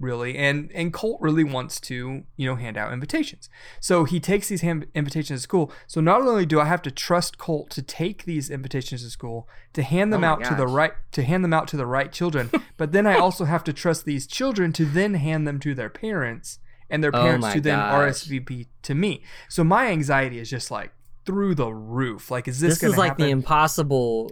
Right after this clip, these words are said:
Speaker 2: This is
Speaker 1: Yeah.
Speaker 2: impossible. How did this even happen?
Speaker 1: So, like, the day Colt hands out the invitations, I even, like, texted his teacher, um, through the, the school's app, and I was like, "Can you please help Colt, um,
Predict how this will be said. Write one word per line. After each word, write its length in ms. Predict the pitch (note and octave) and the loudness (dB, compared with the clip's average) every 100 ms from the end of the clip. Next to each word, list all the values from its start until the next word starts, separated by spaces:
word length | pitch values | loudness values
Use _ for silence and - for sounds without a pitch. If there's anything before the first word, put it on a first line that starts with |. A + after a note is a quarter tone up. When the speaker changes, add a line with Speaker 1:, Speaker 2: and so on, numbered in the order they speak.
| - - - C#3 | -12 -18 -12 -6
Speaker 2:
This 100 | D#3 | -4
is 160 | E3 | 0
Speaker 1:
Yeah. 40 | F3 | 2
Speaker 2:
impossible. 560 | D#3+ E4+ G3 - F#2 F2 | 6 6 6 0 -6 -2
How 180 | C#3+ | 0
did 200 | D#3+ E3 | 2 0
this 140 | D#3+ E3 | 0 -2
even 180 | D3+ C#3+ | -2 0
happen? 460 | D#3 D#3+ E2+ D#3+ - | 0 -2 -8 -14 -14
Speaker 1:
So, 220 | - - G#3 | -4 4 6
like, 260 | G3 F#3+ | 6 4
the 100 | F#3+ | 2
day 720 | D#3 F3 G3+ A3 A#3 B3 - - - | 4 6 6 6 4 0 -8 -16 -6
Colt 360 | - F3 E3+ | 2 4 4
hands 300 | C3+ D#3 D3+ | 2 0 2
out 160 | D3 C#3+ | 2 2
the 40 | |
invitations, 600 | C#3+ C#3 C3+ B2 B2 A2+ - | -2 -2 -2 -4 -4 -8 -2
I 140 | F3+ | 0
even, 240 | A#3+ B3 G#3 | 2 2 4
like, 300 | D3+ C3 - | 4 2 0
texted 460 | D#3 C#3+ - D3+ | 0 0 -2 -2
his 220 | B2+ B2+ | -2 -4
teacher, 580 | - - C3 D3+ D3 C#3+ - - - - | -6 -8 -6 -4 -4 -6 -12 -20 -16 -4
um, 240 | D#3 C3+ B2 | 2 2 2
through 260 | - C#3+ C3+ | 2 2 2
the, 380 | A#2+ A2+ A2 - - | 0 -4 -8 -12 -12
the 220 | D3 A#2+ | -6 -4
school's 480 | G#2+ - D#3 D3 C3+ - | -4 2 2 4 0 -2
app, 360 | B2+ C3 C#3 - | 0 0 -2 -4
and 120 | D3 | -2
I 80 | C#3 | 0
was 100 | B2+ | 0
like, 140 | B2+ B2 | -4 -2
"Can 120 | D#3 | 0
you 120 | F#3+ | 0
please 420 | - D3+ D3 C3+ | -2 0 0 -2
help 340 | - C3+ - - | -2 -2 -4 -8
Colt, 440 | - C3+ B2+ - - - - - | -6 -6 -8 -14 -20 -20 -20 -12
um, 440 | B2+ A#2 G#2 G#2 | -8 -6 -8 -12